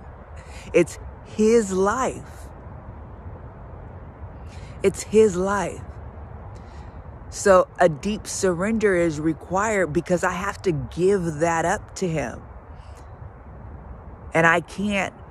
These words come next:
fight. I can't resist. I can't rebel. I can't disobey.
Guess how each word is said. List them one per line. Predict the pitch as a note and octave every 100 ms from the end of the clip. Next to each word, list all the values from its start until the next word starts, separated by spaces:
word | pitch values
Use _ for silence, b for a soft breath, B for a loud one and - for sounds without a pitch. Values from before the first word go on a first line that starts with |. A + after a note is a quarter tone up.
| -
fight. | - - - G3 E3+ - -
I | D3+
can't | C#3+ - F#3+ F#3+ -
resist. | D#3+ E3+ D3+ B2+ B2 G#3 D3+ - -
I | D#3
can't | D#3 - G3 F#3+ -
rebel. | D#3+ D#3+ A#2+ E3 G3 F3 C#3+
I | C3+ D3
can't | C#3+ F#3+ G3 - D3 C3
disobey. | F3 F3+ F3 D3+ F3 E3+ C3+